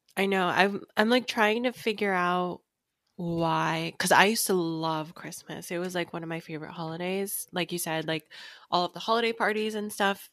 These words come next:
that was always f-, fun part of my childhood. But I don't know if it, I don't feel like it's Christmas anymore because we don't have those big parties, or if it's just because I'm getting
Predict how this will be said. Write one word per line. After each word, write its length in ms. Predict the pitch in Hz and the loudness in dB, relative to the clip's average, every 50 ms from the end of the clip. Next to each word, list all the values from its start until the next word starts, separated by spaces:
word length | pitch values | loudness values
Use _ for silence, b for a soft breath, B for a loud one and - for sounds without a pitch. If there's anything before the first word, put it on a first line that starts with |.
| _ _ _ - | _ _ _ -6
that 80 | - 180 | -4 -2
was 120 | 180 175 | -2 -2
always 360 | - - 175 170 170 170 - | -2 -2 0 0 0 -2 -6
f-, 120 | - - _ _ _ _ _ _ _ _ _ _ - - - | -10 -14 _ _ _ _ _ _ _ _ _ _ -12 -2 4
fun 360 | 185 175 160 170 165 165 170 | 4 4 4 4 0 -4 -8
part 340 | - - - 170 160 156 - | -10 -10 -10 -8 -8 -8 -10
of 80 | 165 | -10
my 160 | 165 160 151 156 | -10 -8 -10 -8
childhood. 800 | - - - - 156 156 156 156 - - - - - 165 - 185 B B B B B B B B - | -8 -8 -8 -6 -6 -6 -6 -8 -8 -10 -14 -12 -12 -14 -16 -16 B B B B B B B B 0
But 100 | - - | 4 6
I 100 | 185 202 | 8 8
don't 220 | 208 208 185 - | 8 8 6 4
know 260 | 190 185 180 175 185 | 2 2 4 4 4
if 180 | 190 196 - - | 2 0 -2 -2
it, 180 | 202 185 - _ _ _ _ _ _ _ _ _ _ _ _ _ - - | -2 -2 -2 _ _ _ _ _ _ _ _ _ _ _ _ _ 0 2
I 80 | 185 185 | 2 4
don't 240 | 185 180 - - | 4 2 0 -4
feel 400 | - - - - 165 165 165 170 | -14 -20 -14 -8 -6 -4 -2 -2
like 220 | 175 180 170 - - | 0 -2 -2 -4 -6
it's 140 | - - - | -8 -8 -8
Christmas 420 | - - - 160 - - 202 202 - | -8 -8 -8 -8 -6 -6 -6 -6 -4
anymore 360 | - 208 208 202 202 202 196 | -2 -2 -2 0 0 0 0
because 1040 | 175 170 - - - - - - 160 165 165 175 185 202 214 220 - - - - _ _ _ _ _ _ _ - | -2 -4 -6 -6 -8 -6 -4 -2 -2 -2 0 0 0 0 -2 -2 -4 -6 -8 -10 _ _ _ _ _ _ _ -2
we 140 | 185 190 | 0 2
don't 220 | 190 202 214 - 226 | 2 2 0 0 -4
have 240 | 240 233 233 226 226 | -6 -6 -6 -4 -2
those 240 | 233 233 233 214 | -2 -2 -2 -2
big 240 | 208 - 240 233 220 | 0 0 0 0 -2
parties, 640 | - 233 233 233 233 240 240 240 240 240 240 233 - B B B B B B B B | -4 -4 -2 -2 -2 -2 -2 0 0 0 -2 -4 -8 B B B B B B B B
or 120 | - 185 180 | 0 0 0
if 100 | 175 - | 0 -2
it's 120 | 185 - | -6 -6
just 160 | 185 175 - - | -6 -6 -6 -6
because 220 | 180 175 180 - | -6 -6 -6 -8
I'm 100 | 170 160 | -6 -6
getting 200 | 160 165 156 147 | -6 -6 -6 -6